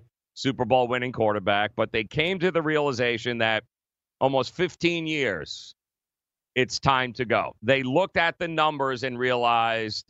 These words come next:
"Yeah, this is, we can't sell to our fans the fact that we're actually trying when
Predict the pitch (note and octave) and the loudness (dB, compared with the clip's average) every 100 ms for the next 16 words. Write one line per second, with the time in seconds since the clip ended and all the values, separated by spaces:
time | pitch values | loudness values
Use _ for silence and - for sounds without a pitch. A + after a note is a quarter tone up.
0 | _ A#2+ A#2 B2 G#2+ C3+ C#3 D#3 C#3+ A#2 | _ -6 0 0 2 0 0 0 0 0
1 | - - - _ _ _ _ _ A2+ F3 | -4 -10 -14 _ _ _ _ _ 4 4
2 | - G3+ F3+ - E3+ D#3 - A#2 G#2+ B2+ | 4 2 2 2 0 0 0 -2 2 2
3 | D3+ - A2 E2+ E2+ D#2+ G#2 A#2+ A2 G#2+ | 0 -2 -4 -4 -8 -8 -2 0 0 0
4 | G#2+ G#2 A2 A2 A2 F#2+ - - B2+ A2 | -2 0 0 -2 -6 -8 -8 -2 0 0
5 | D2+ B1+ - _ _ _ _ _ _ G#2 | -4 -10 -18 _ _ _ _ _ _ 2
6 | B2+ B2 A#2+ | 2 2 -6